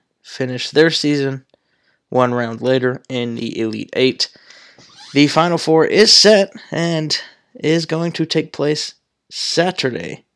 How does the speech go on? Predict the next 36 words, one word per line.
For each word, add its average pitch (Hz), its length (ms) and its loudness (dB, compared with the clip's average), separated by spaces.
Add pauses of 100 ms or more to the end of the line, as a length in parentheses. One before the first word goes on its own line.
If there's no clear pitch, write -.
I 127 120 -2
believe 131 320 0
it's 127 200 -4
Saturday, 147 680 -2 (600)
and 127 220 -6
then 131 100 0
I 156 200 2
have 135 100 0
no 120 240 -6
idea, - 300 -8
honestly, 120 420 -6
when 120 140 -6
the 113 60 -10
championship 131 520 -2
game 131 240 0
is 127 80 -2
gonna 131 140 -4
be 131 100 0
played. 131 240 -2
I 127 40 2
don't 120 120 -2
know 123 80 -6
if 127 80 -4
they're 123 140 0
gonna 117 120 -6
play 127 200 -6
it 120 60 -6
on 117 120 -8
Sunday, 135 540 -2
so 127 180 -4
that 123 140 -8
it - 160 -18
could 131 100 -14
be 123 80 -4
back-to-back, 127 720 -6
or 123 220 -8